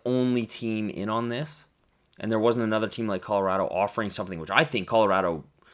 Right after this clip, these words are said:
I think what the Maple Leafs got from Colorado was better than what the Flames were reportedly offering, which was Brody and Jankowski. And apparently there was a third team in there that was, like, taking salary from both teams or something,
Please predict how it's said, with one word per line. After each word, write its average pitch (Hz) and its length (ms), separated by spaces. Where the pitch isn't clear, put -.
I 123 100
think 101 260
what 110 200
the 110 60
Maple 104 260
Leafs 95 160
got 92 160
from 90 140
Colorado 92 440
was 76 160
better 107 260
than 92 120
what 87 120
the - 80
Flames 147 340
were 92 140
reportedly 82 460
offering, 82 340
which 87 200
was 85 240
Brody 95 440
and 82 200
Jankowski. 85 800
And 87 80
apparently 139 480
there 113 160
was 113 180
a 117 80
third 107 320
team 113 320
in 95 160
there 90 300
that 78 120
was, 87 180
like, 76 140
taking 98 320
salary 98 460
from 85 180
both 98 240
teams 123 280
or 117 60
something, 143 500